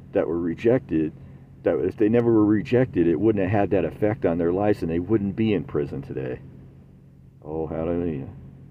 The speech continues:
Praise the Lord. Hallelujah. Those that are, uh, love the Lord, it can even have an impact, but if your drive is towards God and towards the Spirit of God,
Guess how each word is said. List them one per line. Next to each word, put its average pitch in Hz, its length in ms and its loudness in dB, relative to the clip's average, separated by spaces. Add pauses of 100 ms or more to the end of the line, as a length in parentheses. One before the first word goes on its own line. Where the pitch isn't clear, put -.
(320)
Praise 80 240 -8
the 87 80 -8
Lord. 90 260 -10 (840)
Hallelujah. 76 560 -10
Those 95 320 2
that 82 160 0
are, 73 200 -4 (640)
uh, - 260 -14 (260)
love 92 320 2
the 87 80 -4
Lord, 90 320 4
it 85 80 -2
can 85 120 -6
even 85 180 0
have 82 140 0
an 82 100 -2
impact, 82 360 -4
but 76 140 -2
if 69 100 -10
your 76 120 -4
drive 90 380 0
is 71 160 -8
towards 90 400 0
God 85 320 -2
and 71 180 -8
towards 90 280 0
the 78 80 -8
Spirit 85 320 0
of 78 100 -2
God, 82 320 -4